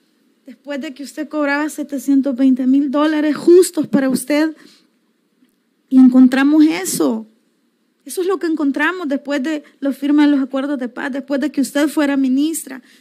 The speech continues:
después que estos gobiernos se robaran el dinero del pueblo. Eso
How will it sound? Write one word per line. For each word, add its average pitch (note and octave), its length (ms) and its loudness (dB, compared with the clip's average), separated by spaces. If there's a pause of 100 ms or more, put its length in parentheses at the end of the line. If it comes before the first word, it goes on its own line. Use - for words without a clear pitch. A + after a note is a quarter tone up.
(120)
después C4+ 320 -2
que D#4 100 -4
estos D#4+ 240 -6
gobiernos C#4+ 540 -4
se D4+ 80 -4
robaran C4 440 -2
el D4 80 0
dinero C4 340 0
del C4 120 -2
pueblo. D4 460 2
Eso D4+ 640 0